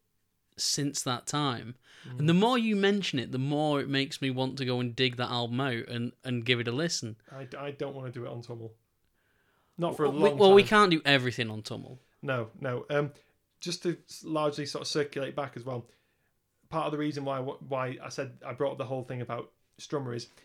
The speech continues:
Speaker 2: he's saying, "What's my name?" At this time, possibly he was searching for an identity, and, you know, he'd only just started being Joe Strummer.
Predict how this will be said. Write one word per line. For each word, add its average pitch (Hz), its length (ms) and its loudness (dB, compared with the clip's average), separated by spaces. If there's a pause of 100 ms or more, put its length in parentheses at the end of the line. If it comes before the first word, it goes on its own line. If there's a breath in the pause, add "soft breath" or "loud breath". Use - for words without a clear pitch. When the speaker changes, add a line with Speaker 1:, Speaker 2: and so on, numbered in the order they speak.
(220 soft breath)
Speaker 2:
he's 147 160 -10
saying, 156 200 2
"What's 143 240 -2
my 127 160 -2
name?" 131 400 -8 (560)
At 165 180 -6
this 156 160 -8
time, 139 460 -8 (180)
possibly 156 420 -4
he 147 120 -10
was 202 240 -4
searching 127 340 -6
for 131 140 -14
an 127 80 -12
identity, 120 640 -8 (320 soft breath)
and, 131 240 -6
you 135 80 -6
know, 123 200 -6 (300)
he'd 143 240 -10
only 160 240 0
just 147 180 -6
started 139 220 -6
being 147 220 -4
Joe 127 160 -8
Strummer. 127 480 -8